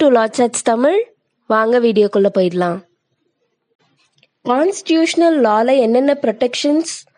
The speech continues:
கொடுத்திருக்காங்க விமன் ரைட்ஸ்க்கும், அது தவிர்த்து வேரியஸ் லெஜிஸ்லேஷன்ல விமன்ஸ் ரைட்டை என்னென்ன என்ஹான்ஸ் பண்ணியிருக்காங்க அப்படின்னு சொல்லி பார்க்கலாம். கான்ஸ்டிடியூஷனல் லால, அதாவது இந்திய அரசியலமைப்பு சட்டத்துல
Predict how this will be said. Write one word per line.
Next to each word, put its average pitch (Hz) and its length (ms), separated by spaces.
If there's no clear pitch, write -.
கொடுத்திருக்காங்க 220 720
விமன் 220 400
ரைட்ஸ்க்கும், 208 560
அது 214 100
தவிர்த்து 262 380
வேரியஸ் 381 500
லெஜிஸ்லேஷன்ல 285 920
விமன்ஸ் 269 520
ரைட்டை 214 360
என்னென்ன 320 400
என்ஹான்ஸ் 285 500
பண்ணியிருக்காங்க 190 580
அப்படின்னு 220 380
சொல்லி 233 160
பார்க்கலாம். 180 380
கான்ஸ்டிடியூஷனல் 349 800
லால, 214 240
அதாவது 208 420
இந்திய 302 320
அரசியலமைப்பு 285 720
சட்டத்துல 196 460